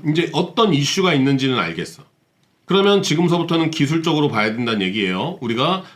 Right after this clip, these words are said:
들어갈 자리가 만들-, 어, 있는지 없는지를 보고 나서 대응을 해야 되겠죠. 자, 지금서부터는 기술적으로 우리가 한번 살펴볼 건데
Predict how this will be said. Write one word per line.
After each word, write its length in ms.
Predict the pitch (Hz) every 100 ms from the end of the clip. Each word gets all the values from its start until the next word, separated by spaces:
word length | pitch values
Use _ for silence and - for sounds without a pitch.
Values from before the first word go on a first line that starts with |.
| -
들어갈 340 | 135 139 147
자리가 300 | 143 131 123
만들-, 300 | 95 101 117
어, 280 | 101 107 101
있는지 400 | 101 139 143 151
없는지를 500 | 127 107 110 107 104
보고 260 | 98 110 127
나서 200 | 107 107
대응을 320 | 95 90 95
해야 120 | 120
되겠죠. 500 | 107 85 - 92 151 - - -
자, 160 | 135
지금서부터는 720 | - 175 220 196 185 175 170 165
기술적으로 600 | 147 139 196 190 165 139
우리가 240 | 110 117
한번 180 | 113 110
살펴볼 380 | 131 135 104 90
건데 500 | 90 95 117 80